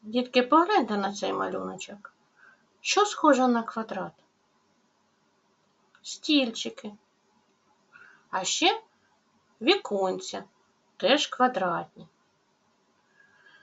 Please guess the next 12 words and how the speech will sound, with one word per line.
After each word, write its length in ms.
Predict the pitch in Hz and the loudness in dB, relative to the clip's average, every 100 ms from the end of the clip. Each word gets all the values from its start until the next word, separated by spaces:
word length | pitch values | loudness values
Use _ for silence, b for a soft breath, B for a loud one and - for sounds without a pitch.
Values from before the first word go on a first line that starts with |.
| b _ _ - | b _ _ 4
Добре 500 | 180 415 494 277 226 | 10 10 12 10 8
буде 320 | 202 202 202 | 4 0 2
мисці 460 | 196 190 - 196 | 2 -2 -4 -4
жити, 520 | 185 180 185 185 185 185 _ _ _ _ _ _ | 0 2 2 -2 -12 -12 _ _ _ _ _ _
тільки 420 | 220 202 196 185 | -4 -4 -4 -6
сіла 560 | 190 - 294 415 427 381 | -6 0 2 2 0 0
відпочити, 1120 | 359 359 - 320 - 285 320 330 - 285 294 - _ _ _ | 0 -2 -2 -2 -2 -2 -4 -4 -6 -6 -6 -12 _ _ _
вже 340 | 175 175 196 359 | -6 2 6 6
хтось 420 | - - 403 403 | 4 -4 -4 -2
сиру 520 | - - 233 277 311 | -6 -2 4 6 4
двері 560 | 233 185 185 190 190 190 | 0 0 4 4 4 0
рве. 440 | 185 185 190 208 | 0 2 2 0